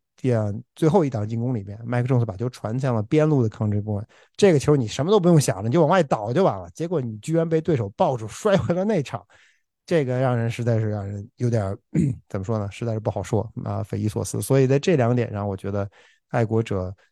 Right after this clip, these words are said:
在外接手上有没有能力？爱国，外国，爱国者的外接手是有能力的，Kendrick Bourne 速度很快，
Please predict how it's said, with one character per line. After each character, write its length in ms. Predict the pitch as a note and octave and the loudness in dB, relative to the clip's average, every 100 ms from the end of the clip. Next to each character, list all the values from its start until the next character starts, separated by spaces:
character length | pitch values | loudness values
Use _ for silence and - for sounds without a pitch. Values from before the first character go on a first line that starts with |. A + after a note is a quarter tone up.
| _ | _
在 140 | - C#3+ | 0 4
外 140 | C#3+ | 4
接 140 | C3 D#3+ | 4 2
手 220 | B2 G2 | 2 -2
上 180 | A2 A2+ | 0 0
有 80 | |
没 80 | A2 | 2
有 80 | D#3 | 2
能 180 | C#3+ C3+ | 0 0
力？ 120 | D3+ | -4
爱 160 | B2+ C3+ | -4 -2
国， 100 | D3+ | -2
外 180 | D3+ C#3+ | 2 0
国， 120 | C3+ C3+ - | 0 -4 -2
爱 140 | D3 | -2
国 140 | C#3 | 0
者 100 | D3 | -2
的 60 | B2 | 0
外 120 | C#3 | -2
接 140 | C#3 D3+ | 0 -2
手 100 | A2 | -2
是 140 | D#3 | -2
有 140 | C3 F#2+ | -4 -4
能 160 | G2 | -6
力 140 | D3+ C3+ | -6 -8
的， 60 | _ | _
Kendrick 240 | C#3 C#3+ | -2 -2
Bourne 200 | C#3+ C3+ | 0 0
速 160 | B2 C3 | 0 0
度 60 | |
很 140 | A#2+ F#2+ | 0 -2
快， 200 | - C3 | 0 0